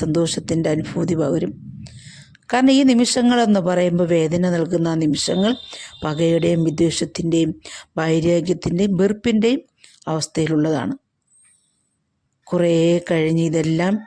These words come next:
കെട്ടടങ്ങി പുകയും ചാരവും അടങ്ങുന്ന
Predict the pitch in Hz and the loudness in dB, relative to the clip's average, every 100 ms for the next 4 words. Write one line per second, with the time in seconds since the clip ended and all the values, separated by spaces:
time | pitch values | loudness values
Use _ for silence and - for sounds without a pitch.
0 | - - - - _ - - 175 151 - | -14 -20 -20 -20 _ -20 -8 -8 -6 -2
1 | 170 170 170 160 165 156 160 165 170 - | 0 2 0 -2 -4 -2 0 0 0 -2
2 | 160 156 156 165 156 - - - - 160 | -2 -2 0 0 -4 -10 -18 -12 -6 -2
3 | 185 220 226 233 | 0 2 4 2